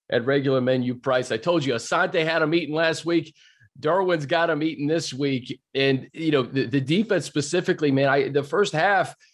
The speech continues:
one first down for the Raiders. After the first quarter, zero yards, zero first downs. Something was working. Um, they bottled up the run game. And like Joey said, I, I, they got to Carr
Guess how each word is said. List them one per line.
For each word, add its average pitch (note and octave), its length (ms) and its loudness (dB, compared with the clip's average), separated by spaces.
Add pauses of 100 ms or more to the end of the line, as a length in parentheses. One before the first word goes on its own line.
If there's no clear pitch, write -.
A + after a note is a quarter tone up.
(300)
one A3 320 0
first A#3 340 -2
down G3 320 0 (320)
for E3 120 -2
the D#3 80 0
Raiders. D#3+ 440 -2
After F#3+ 240 -2
the F#3+ 80 -4
first G3 260 -2
quarter, G3 520 0
zero F#3 420 0
yards, G3 720 0 (140)
zero G3 440 0
first C#3+ 400 -2
downs. B2 480 2 (340)
Something A3 440 -2
was G#3+ 180 0
working. F3+ 480 0
Um, C3 380 0
they B2 240 -2
bottled G3 400 0
up F#3+ 140 0
the F3+ 80 -2
run E3 240 2
game. D#3+ 400 0
And B2+ 300 0 (280)
like D3 340 -2 (280)
Joey E3 300 2
said, G#3 280 0
I, C3 140 2
I, B2 220 -2 (120)
they E3 140 0
got C4 180 0
to E3 80 -2
Carr D3+ 540 0